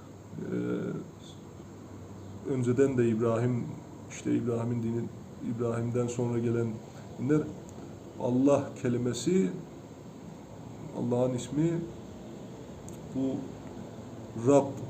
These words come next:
Rabb'in kendisi, bunlar, e, Allah'ın belli, çok önceden, yani evrenin başından sonuna kadar bunlar,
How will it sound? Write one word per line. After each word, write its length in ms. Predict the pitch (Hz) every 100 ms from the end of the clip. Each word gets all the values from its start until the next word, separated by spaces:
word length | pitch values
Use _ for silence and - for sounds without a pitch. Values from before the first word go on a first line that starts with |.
| - 127
Rabb'in 380 | 127 - 139 127
kendisi, 480 | 127 123 123 165
bunlar, 240 | 143 156 156
e, 20 | 156 - - - - - - - - 117 117 117 117 110 107 -
Allah'ın 320 | 127 135 143 120
belli, 440 | 135 147 175 185 - - - - - - - -
çok 200 | 160 156
önceden, 420 | 139 127 135 151 160 160 - - - - - - - - - - - 120
yani 180 | 120 120 120 - - - - - 113 - 117 120
evrenin 320 | 123 135 123
başından 420 | 123 113 135 131
sonuna 340 | 127 127 117 113
kadar 220 | 117 123
bunlar, 260 | 123 123